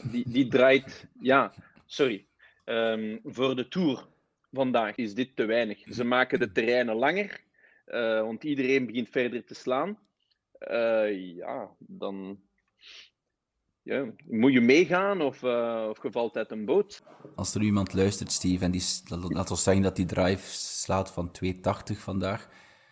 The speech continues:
Speaker 1: Mhm.
Speaker 2: en die denkt van, "Ah, interessant, ik wil het eens proberen," eh, wat moet
Speaker 1: Veel
Speaker 2: die persoon
Speaker 1: plezier.
Speaker 2: doen?
Speaker 1: Oh, veel plezier. Die kerel, ehm, ik zou zeggen, mij contacteren.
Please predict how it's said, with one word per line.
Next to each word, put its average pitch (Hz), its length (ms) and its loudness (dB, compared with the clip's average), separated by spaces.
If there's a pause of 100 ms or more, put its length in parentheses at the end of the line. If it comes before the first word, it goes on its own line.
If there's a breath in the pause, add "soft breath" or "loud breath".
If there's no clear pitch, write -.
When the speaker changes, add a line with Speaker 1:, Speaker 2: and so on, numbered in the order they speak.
Speaker 1:
Mhm. 123 220 4
Speaker 2:
en 190 140 6
die 98 180 0
denkt 95 280 2
van, 95 140 0
"Ah, 101 260 -2
interessant, 101 540 -4
ik - 180 -12
wil 98 100 -2
het 95 120 -4
eens 90 160 -6
proberen," 95 560 -4
eh, 92 160 -4 (180)
wat 90 380 -4
moet 101 120 0
Speaker 1:
Veel 156 120 2
Speaker 2:
die 151 80 -2
persoon 117 220 -2
Speaker 1:
plezier. 101 120 -6
Speaker 2:
doen? 143 200 -18 (1080)
Speaker 1:
Oh, 113 120 0
veel 156 200 4
plezier. 113 460 -2
Die 110 120 -4
kerel, 160 640 2
ehm, 117 540 2 (920 loud breath)
ik - 140 0
zou 175 180 4
zeggen, 156 240 2
mij 117 160 2
contacteren. 147 720 2